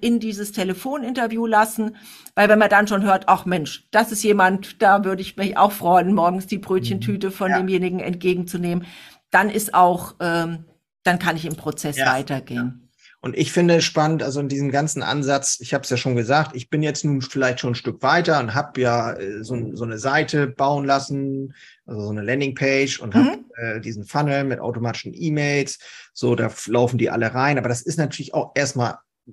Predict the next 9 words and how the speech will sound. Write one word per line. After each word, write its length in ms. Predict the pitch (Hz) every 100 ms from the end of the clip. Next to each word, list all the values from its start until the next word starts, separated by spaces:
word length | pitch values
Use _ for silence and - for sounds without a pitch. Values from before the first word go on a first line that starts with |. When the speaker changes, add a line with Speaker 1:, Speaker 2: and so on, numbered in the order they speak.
| _
Speaker 2:
ist 180 | 123 -
es 100 | -
kostenintensiv, 800 | 156 147 - 131 139 135 151 147
wenn 100 | 123
du 60 | 113
von 180 | 120
Null 180 | 123 143
anfängst, 640 | 107 160 165 175 208 - _ _ - - _
äh, 360 | - 135 139